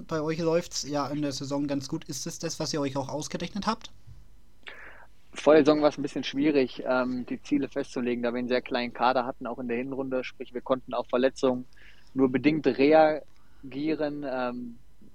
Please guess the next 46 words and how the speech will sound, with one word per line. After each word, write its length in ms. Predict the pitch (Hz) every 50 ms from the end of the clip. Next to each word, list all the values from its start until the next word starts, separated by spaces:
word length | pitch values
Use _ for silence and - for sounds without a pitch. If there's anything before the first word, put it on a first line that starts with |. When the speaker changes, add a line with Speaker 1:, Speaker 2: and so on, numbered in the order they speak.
| - - - - - - - - - - -
Speaker 2:
da 100 | 131 127
hat 80 | 127 -
sich 100 | 135 117
dann 200 | 131 127 123 120
der, 180 | 120 120 117
der 140 | 110 123 117
Kader 320 | - - 123 127 131 131
in 80 | 123 120
der 120 | 120 117
Regel 220 | 117 127 123 131 127
halt 140 | 123 113 -
von 120 | - 123
alleine 380 | 120 117 120 123 131 135 131 127
zusammengestellt, 800 | - 127 127 131 139 135 131 - - - 135 139 151 147 - - - - - - - - - - - - - - - -
was 160 | 139 131 -
natürlich 280 | 156 131 - 160 143
für 80 | - 151
die 80 | 143 131
Konkurrenzsituation 840 | - 156 143 143 135 143 147 143 - 143 143 135 - 147 139 139
nicht 180 | 147 147 - -
ideal 480 | 156 135 135 135 131 127 135 151 151 147
war. 260 | 151 151 151 151 -
Trotzdem 320 | - - 135 - 143 127
haben 120 | 127 135 135
wir, 60 | 131
glaub 160 | 135 131 123
ich, 80 | 123 120
sehr 120 | 131 139
viel 200 | 135 - - 143
draus 340 | 123 127 123 131 135 - -
gemacht. 360 | - 127 123 135 151 - - -
Im 100 | 135 127
Endeffekt 380 | 135 143 143 135 131 127 123
muss 140 | 135 139 135
man 140 | 143 139 131
sogar 180 | 127 127 123 120
sagen, 260 | 123 123 131 135 131
dass 120 | 123 117 -
es 40 |
noch 100 | 123 120
einige 320 | - 120 131 131 123 127 117
Spiele 340 | - - - 135 135 131 120
gab, 200 | - 123 123 117
wo 120 | 120 120
wir 120 | 123 120 110
haben, 200 | 113 123 127 123